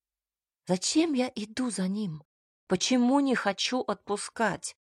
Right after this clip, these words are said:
Почему хочу развернуть к себе и броситься на шею, несмотря на то, сколько жестоких слов он мне наговорил? Ноги сами идут. Вот сейчас он выйдет из кафе, даже не оглянувшись,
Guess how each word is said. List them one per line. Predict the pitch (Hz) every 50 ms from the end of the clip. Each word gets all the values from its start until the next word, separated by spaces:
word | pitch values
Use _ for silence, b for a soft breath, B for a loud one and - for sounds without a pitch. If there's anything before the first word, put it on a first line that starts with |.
| _ _ _ _
Почему | - 185 - - - 214 202 202 202 202 180 160
хочу | - - 175 170 - - 190
развернуть | 196 196 180 196 208 220 214 214 226 233 240 -
к | - -
себе | - - - 208 180 185 220 226 240
и | - - 190 170
броситься | 156 175 196 208 208 - 214 202 - 220
на | 208 208 208 190
шею, | - - - 208 196 185 170 160 165 170 175 -
несмотря | 175 185 190 - - 202 202 190 - 240 240
на | 233 226 214
то, | - _ - 220 220 226 233 226 190
сколько | - - 208 214 208 - - 208
жестоких | 202 208 190 - - 226 214 - 214 214 -
слов | - - - 226 233 233 214 190 - -
он | - 208 202 202
мне | 202 208 214 214
наговорил? | 208 214 196 214 214 226 233 254 262 247 220 190 165 - _ _ _ _ _ _ _ _ _ _ _ -
Ноги | 196 226 240 226 202 170 175
сами | 165 - - - 208 196 180 170 170 175
идут. | 170 170 180 180 - - - _ _ _ _ _ _ _ _
Вот | 185 208 208 -
сейчас | - 220 - - 247 240 233 226 - - - - _ _ _
он | 202 196 202
выйдет | 208 233 240 185 190 - -
из | 180 - -
кафе, | - 202 196 - - - 240 254 311 - _ _ _ -
даже | 175 160 208 220 226 214 214 208
не | 208 214
оглянувшись, | 202 - 214 220 208 202 202 190 - - - 185 - - -